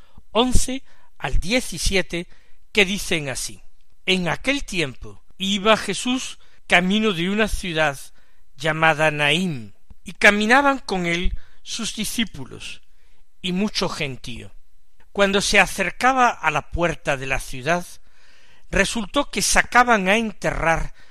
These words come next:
a un muerto, hijo único de su madre, que era viuda, y un gentío considerable de la ciudad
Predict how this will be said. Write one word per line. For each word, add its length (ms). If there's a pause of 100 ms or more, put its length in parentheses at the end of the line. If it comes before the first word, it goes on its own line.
(220)
a 120
un 160
muerto, 640 (720)
hijo 400
único 600
de 100
su 180
madre, 540 (460)
que 220
era 160
viuda, 560 (920)
y 180
un 220
gentío 1000
considerable 1120
de 120
la 140
ciudad 500